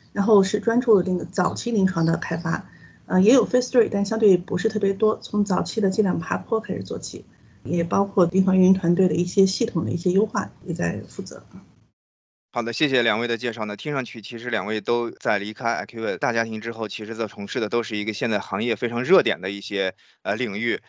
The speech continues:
Speaker 2: 好，所以稍后应该会有更精彩的内容来分享。那么第三个问题就是两位当时是分别 base 在哪里？然后周边有没有什么让您印象深刻的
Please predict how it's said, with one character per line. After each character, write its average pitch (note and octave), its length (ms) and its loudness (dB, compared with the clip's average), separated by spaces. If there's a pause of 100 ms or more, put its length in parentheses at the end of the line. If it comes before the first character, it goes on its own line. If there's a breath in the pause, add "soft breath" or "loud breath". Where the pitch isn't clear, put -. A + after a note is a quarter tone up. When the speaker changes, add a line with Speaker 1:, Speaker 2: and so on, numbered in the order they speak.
(160 soft breath)
Speaker 2:
好， F2+ 240 0
所 A2+ 140 -4
以 A2 160 -2
稍 B2+ 160 2
后 B2 160 -2
应 A2+ 80 -6
该 A#2 100 -2
会 A2+ 140 -4
有 G#2 40 -2
更 C#3+ 160 -4
精 C#3+ 140 -8
彩 G#2 100 -4
的 G#2 80 -4
内 A#2 120 -2
容 G2+ 120 -4
来 G2 140 -2
分 A#2 180 -6
享。 D2+ 240 -6 (360 loud breath)
那 D3 80 -4
么 D#3+ 80 -2
第 F#3 80 -4
三 G#3+ 120 4
个 G#3+ 60 2
问 E3 140 0
题 A#2+ 240 -8
就 D3+ 100 -6
是 D3 80 -10
两 G2 160 -6
位 B2+ 100 0
当 D#3+ 220 0
时 C3 140 -12
是 D3+ 120 -8 (280)
分 G3 120 -4
别 G3 120 0
base G3+ 320 -4
在 G#2+ 140 -4
哪 F#2 180 -4
里？ G#2 180 -12 (320 soft breath)
然 A2 100 -6
后 C3+ 80 -2
周 F3 160 2
边 E3 180 4
有 A#2+ 100 2
没 A2+ 100 -2
有 A#2 260 -2
什 G#2+ 220 -10
么 A2+ 100 -4
让 B2 300 -2
您 A2 240 -8
印 C#3 180 -6
象 A#2 200 -2
深 D#3 240 -2
刻 D3 180 2
的 G2 260 0